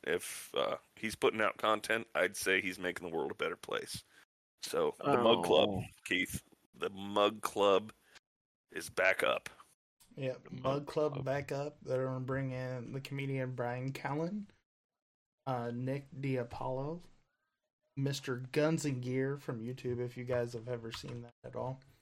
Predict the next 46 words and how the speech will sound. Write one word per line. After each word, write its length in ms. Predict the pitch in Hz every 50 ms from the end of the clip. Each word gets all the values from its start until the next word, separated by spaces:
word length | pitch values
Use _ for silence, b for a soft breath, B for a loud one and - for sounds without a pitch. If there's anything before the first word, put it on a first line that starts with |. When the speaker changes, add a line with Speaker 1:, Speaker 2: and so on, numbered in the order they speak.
| _ _ _ _ _ _ _ _ _ -
Speaker 3:
Really 120 | 127 123 -
Speaker 2:
Not 120 | - -
Speaker 3:
good, 160 | 131 127 123
Speaker 2:
familiar, 560 | 123 - 151 156 151 139 143 139 - 160 170 185
Speaker 3:
really 200 | 165 165 160 147
Speaker 2:
but 80 | 135 147
Speaker 3:
good 120 | 147 139
Speaker 2:
that 120 | - - - -
Speaker 3:
channel. 120 | - 92 101
Speaker 2:
last 300 | 104 110 113 - - -
Speaker 3:
Go 100 | 131 131
Speaker 2:
one 100 | - - -
I'm 60 | 143
Speaker 3:
ahead 140 | 139 135 139
and 120 | 131 135
check 180 | 135 - - 78
it 100 | 78 80
Speaker 2:
excited 120 | - 127
Speaker 3:
out. 240 | 131 135 139 139 - - -
Speaker 2:
about. 220 | - 90 92 101 - _ _
Speaker 3:
And 420 | - 139 139 139 135 131 120 - 131 139
Speaker 2:
I 40 | 104
wanna 180 | - - 160 170
Speaker 3:
more 100 | 165 127
Speaker 2:
know 200 | 98 101 101 98
how 180 | 92 - 87 90 -
this 120 | 98 95 - - - - -
guy 280 | - 78 - - 73 -
got 260 | - 80 76 69 -
involved. 760 | 76 73 73 71 - 67 - - - - - - - - - - - _ b b b b b b b b b b b _ _ _ _ _ _ _ _ _ _ _ _ _ - -
Speaker 1:
Who? 220 | 131 127 110 104 92 - _ _ _ _ _ _ - - _ - -
Jim 220 | - 139 131 131 113
Brewer? 380 | 135 143 147 165 165 160 160 - - - -
Well, 200 | 123 127 95 -
I, 140 | - 131 113
Speaker 2:
Yeah. 240 | 107 104 101 95 85
Speaker 1:
I 80 | - -
don't, 200 | 165 160 156 - - _ _ -
I'm 140 | 120 127 135
not 200 | 147 147 - -
familiar 340 | - 147 143 139 139 139
with 160 | 131 127 120 -
Brian 340 | 123 120 123 120 117 113
Callen. 440 | 110 - 127 123 120 117 117 117 117
I 120 | - 101 101
might 480 | 101 98 98 104 107 113 117 117 -